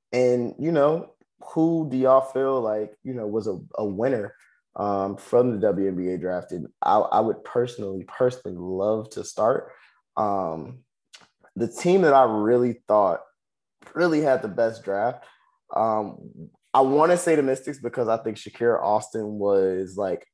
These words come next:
the perfect pick for us when you look back at what the Mystics did, um, for trading down from the first pick to go get, um,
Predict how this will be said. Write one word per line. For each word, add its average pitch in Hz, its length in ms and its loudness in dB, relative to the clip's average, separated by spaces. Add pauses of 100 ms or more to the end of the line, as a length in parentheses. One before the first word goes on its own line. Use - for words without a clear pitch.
(160)
the 107 120 -6
perfect 107 520 -8
pick 92 160 -4
for 107 240 0
us 104 200 -6
when 101 160 -8
you 101 160 -6
look 101 200 -2
back 95 220 -4
at 101 100 -2
what 92 120 -8
the 98 80 -6
Mystics 95 420 -12
did, 110 400 -2 (460)
um, 101 440 -2
for - 140 -6
trading 117 400 0
down 107 340 0
from 107 140 -10
the - 60 -12
first - 320 -4
pick 104 180 0 (280)
to 101 120 -4
go 90 400 -2
get, 104 280 -2 (520)
um, 90 800 -6